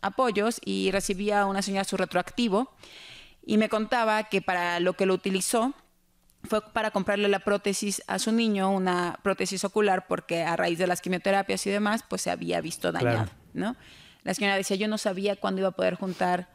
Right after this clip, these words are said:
Speaker 1: más de quince mil pesos para comprar esa prótesis. Llegan ustedes, me dan este programa, me lo dan con retroactivo de todos los meses que han pasado del año".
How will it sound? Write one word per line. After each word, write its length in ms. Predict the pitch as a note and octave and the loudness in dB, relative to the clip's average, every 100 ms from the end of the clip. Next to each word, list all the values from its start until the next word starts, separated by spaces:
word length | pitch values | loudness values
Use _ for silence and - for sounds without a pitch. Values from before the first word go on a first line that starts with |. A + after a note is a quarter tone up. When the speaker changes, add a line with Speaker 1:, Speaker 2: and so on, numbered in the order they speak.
| _ | _
Speaker 1:
más 300 | F#3+ F#3 F#3 | -4 0 0
de 80 | F#3 | -2
quince 260 | - F3+ F#3 | -4 -2 0
mil 200 | F#3 F#3 | -2 -2
pesos 260 | F#3+ F#3+ | -4 -4
para 180 | - F3 | -4 -4
comprar 320 | - F3+ F3+ | -2 -2 -2
esa 180 | F3 E3+ | -2 -2
prótesis. 520 | - F3 F#3 - G#3 | -2 -2 -2 -6 -4
Llegan 300 | F#3+ F#3+ F#3+ | -2 0 0
ustedes, 400 | F#3 - F#3+ F#3 | -2 2 0 2
me 80 | F3+ | -2
dan 120 | F3 | -2
este 200 | F3+ F#3+ | -2 -2
programa, 380 | F3 F3 F3+ F3 | 0 0 2 0
me 100 | F3 | -2
lo 80 | E3+ | -2
dan 160 | F3 | -2
con 140 | F3+ F#3 | -2 0
retroactivo 520 | F3+ F3+ - F3+ F3+ | 0 -2 -4 -2 0
de 100 | F3 | -2
todos 160 | F3 F3+ | -2 -2
los 120 | F3 | -2
meses 260 | F3 F#3 | -2 -4
que 80 | - | -4
han 60 | F3 | -4
pasado 320 | F3 F3 F3+ | -2 0 0
del 160 | E3+ E3+ | 0 0
año". 300 | E3+ G#3 | 0 0